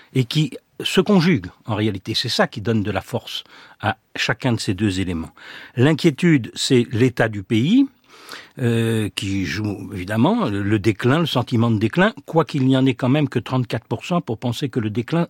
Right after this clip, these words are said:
est irréversible. Donc, euh, si, si c'est un déclin qu'on peut corriger, ça n'est pas tout à fait la même chose. La mondialisation est une menace, euh, soixante pour cent le pensent,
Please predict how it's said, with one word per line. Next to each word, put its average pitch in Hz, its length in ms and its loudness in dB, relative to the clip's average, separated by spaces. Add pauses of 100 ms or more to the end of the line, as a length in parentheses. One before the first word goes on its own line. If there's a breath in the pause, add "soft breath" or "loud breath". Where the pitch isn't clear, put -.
est 110 160 -2 (120)
irréversible. 160 760 0 (480 loud breath)
Donc, 131 300 2 (300 loud breath)
euh, 117 340 -4
si, 131 260 -6
si 123 160 -4
c'est 127 240 -4
un 123 80 0
déclin 127 360 0
qu'on 120 160 -2
peut 127 140 0
corriger, 113 460 0
ça 127 140 0
n'est 110 120 0
pas 135 140 -4
tout 120 160 -6
à 120 80 0
fait 123 120 -2
la 113 120 0
même 107 160 0
chose. - 260 -8 (300 loud breath)
La 147 160 4
mondialisation 123 880 2
est - 240 -4
une 104 380 0
menace, 117 720 0 (840 loud breath)
euh, 101 100 -2
soixante 123 440 0
pour 104 140 -6
cent 110 160 -4
le 101 100 -2
pensent, 202 480 2